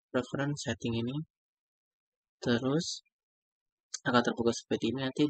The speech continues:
diklik, eh, di pencarian, tulis lan in terminal. Lalu di rantai in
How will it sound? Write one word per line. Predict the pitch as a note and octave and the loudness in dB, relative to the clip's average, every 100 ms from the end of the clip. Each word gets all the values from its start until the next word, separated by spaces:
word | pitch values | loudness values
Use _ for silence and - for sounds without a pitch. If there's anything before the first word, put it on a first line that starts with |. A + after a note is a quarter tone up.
| B2+ | 0
diklik, | B2 - D3+ D3 _ _ _ _ - B2+ | -4 6 6 6 _ _ _ _ 4 6
eh, | B2 B2 B2 B2 B2+ C3 C3+ C#3 - | 8 6 4 2 0 -2 -4 -4 -8
di | - | 0
pencarian, | A#2+ A#2+ B2 B2 B2+ C#3 C#3 | 2 2 2 2 2 0 -2
tulis | - B2 C#3+ - | 0 0 0 0
lan | C3 C3 - | -2 -2 -4
in | C3+ C3+ | -8 -4
terminal. | B2 A#2 A#2+ B2 A#2+ _ _ _ _ _ _ _ _ _ | -2 -2 -2 -4 -6 _ _ _ _ _ _ _ _ _
Lalu | C#3 B2+ C#3+ C#3 | 0 2 2 2
di | |
rantai | C3 B2+ B2+ - - | 2 0 0 -4 -2
in | C3 | 0